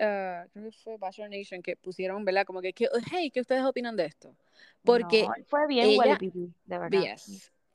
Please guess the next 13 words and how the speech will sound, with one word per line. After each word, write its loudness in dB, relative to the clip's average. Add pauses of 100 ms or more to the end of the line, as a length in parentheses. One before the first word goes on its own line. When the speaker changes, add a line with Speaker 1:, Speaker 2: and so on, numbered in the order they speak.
(120)
Speaker 1:
Y 0
yo 6
le 4
digo, 4
"Mira, 0
yo, -2 (260)
which -4
I -2
struggle 0
with 0
sometimes -2
understanding -4
English, -2